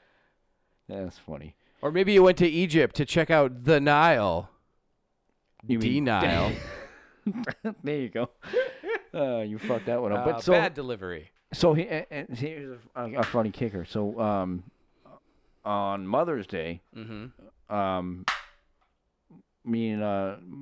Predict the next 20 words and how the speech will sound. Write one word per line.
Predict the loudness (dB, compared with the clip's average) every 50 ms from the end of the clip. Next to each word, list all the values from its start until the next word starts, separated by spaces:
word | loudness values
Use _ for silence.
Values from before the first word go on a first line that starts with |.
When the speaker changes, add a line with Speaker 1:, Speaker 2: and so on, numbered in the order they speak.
| -12 -8 -6
Speaker 1:
the | -4
lady | -2 -2 -2 -2 -2 -2
went | -2 -4 -4 -6
to | -6 -8
her | -6 -6 -6 -8 -6
grandmother's | -6 -6 -4 -4 -2 -4 -4 -4 -6 -6
house | -6 -6 -6 -6 -8 -10
and | -12 -10 -10
did | -10 -10 -10
the | -12
thing | -12 -10 -8 -8 -8
with | -6 -4
her | -4 -4
family. | -4 -4 -6 -6 -6 -6 -8 -10 -10 -10 -10 -12 -12
Speaker 2:
<laughs> | -14 -16 -12
You | -10 -10 -10
did | -10 -12 -14 -10 -10
the | -10 -10
thing. | -8 -8 -8 -8 -8 -10 -14 -16 -20 _ _ -20
Speaker 1:
Yeah, | -18 -18 -18